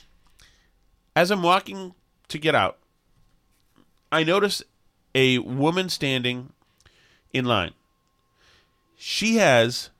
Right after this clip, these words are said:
these pants on that seem to be, ma-, if, if,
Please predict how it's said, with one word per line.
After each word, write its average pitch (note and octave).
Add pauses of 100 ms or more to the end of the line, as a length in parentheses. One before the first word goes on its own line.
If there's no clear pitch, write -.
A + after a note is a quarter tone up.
(140)
these D#3+
pants G3+
on A2
that A2
seem A3+
to D#3+
be, A2 (1500)
ma-, C#3+
if, D3
if, C#3+